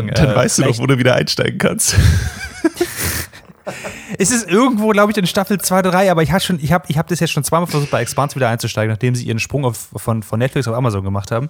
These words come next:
Speaker 1: Ja.
Speaker 2: Ähm, und bei beiden Malen war es so, dass ich für bestimmt eine halbe Folge eine, eine Staffel, äh, eine Folge gesehen habe, wo ich dachte, "Ah ja, das ist die letzte, die ich gesehen habe." Äh, oder das ist, das ist die nächste, die ich sehen müsste. Und dann gemerkt habe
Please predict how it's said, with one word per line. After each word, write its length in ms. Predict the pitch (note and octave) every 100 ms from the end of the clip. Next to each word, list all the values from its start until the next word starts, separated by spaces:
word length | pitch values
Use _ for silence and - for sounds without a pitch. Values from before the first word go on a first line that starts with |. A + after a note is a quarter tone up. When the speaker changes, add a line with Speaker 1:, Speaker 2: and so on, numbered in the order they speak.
| - -
Speaker 1:
Ja. 180 | A2 - _ _ _
Speaker 2:
Ähm, 340 | C3+ C3+ B2 A#2 - _ _ _ _
und 320 | D3+ C#3 - _ _ _ _
bei 100 | C#3
beiden 340 | A#2+ D#3 G#3+ G#3+
Malen 340 | F3 D#3+ B2
war 120 | B2+
es 120 | C#3+
so, 80 | D#3+
dass 180 | E3 D3
ich 140 | C#3+ -
für 320 | D3+ D3 C3
bestimmt 300 | B2 D#3+ C#3+
eine 80 | A#2
halbe 200 | E3 G3+
Folge 200 | F#3 E3
eine, 500 | D#3 C#3+ D#3 C#3+ C3+
eine 160 | B2+ B2
Staffel, 360 | D3+ D3 D#3
äh, 60 | C#3
eine 160 | C#3 C3
Folge 220 | D#3+ D3
gesehen 360 | C3 D3 D#3
habe, 300 | A#2 A2+ D3+ C#3+
wo 60 |
ich 80 | B2
dachte, 380 | C#3 - D#3 -
"Ah 100 | D3
ja, 200 | D3 A2+ G#2 _ _ _
das 160 | D3+ D3+
ist 120 | -
die 60 |
letzte, 220 | C#3 C#3+ C3+
die 40 |
ich 80 | -
gesehen 320 | A#2+ C#3 A#2
habe." 300 | G#2 A#2+ D#3+ _ _ _ _ _ - -
Äh, 140 | A#2+
oder 180 | A#2+ B2+
das 120 | B2
ist, 180 | - -
das 100 | B2+
ist 60 | -
die 100 | A#2+
nächste, 240 | C3 B2+
die 60 | A2+
ich 60 |
sehen 180 | G#2+ A2+
müsste. 280 | G2+ - D#3 - _
Und 180 | C3 B2+
dann 120 | C#3+
gemerkt 300 | C#3 C#3 C3+
habe 280 | C3 C3